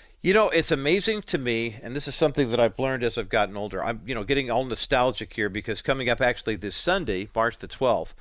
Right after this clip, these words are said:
will be the fifth anniversary of my open heart surgery. And, uh, for those of you who have been, uh, I've been privileged to be the host of the Bottom Line Show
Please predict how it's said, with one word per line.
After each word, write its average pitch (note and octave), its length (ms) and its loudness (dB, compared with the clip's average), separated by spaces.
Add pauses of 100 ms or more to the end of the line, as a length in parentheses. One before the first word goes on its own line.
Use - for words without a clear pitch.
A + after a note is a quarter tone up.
(320)
will A2 80 -2
be G#2+ 120 0
the G#2+ 80 -2
fifth - 280 0
anniversary A2+ 640 0
of F#2+ 180 -4
my G#2 140 0
open G2+ 220 -4
heart A#2 260 0
surgery. D#2 460 -8 (220)
And, G#2 280 -4 (380)
uh, G2+ 120 2
for G#2+ 140 -4
those C3+ 260 0
of A2+ 100 -8
you B2 140 -2
who A2+ 80 -2
have G2+ 120 -4
been, A2+ 200 0
uh, G2+ 180 -4
I've - 280 -8
been G#2 160 -4
privileged C#3 440 0
to A#2 60 -6
be G2+ 320 -4
the F#2+ 160 -6
host A#2+ 220 -6
of A#2 80 -8
the A2+ 40 -6
Bottom G#2 260 0
Line G#2 180 -4
Show G2+ 340 0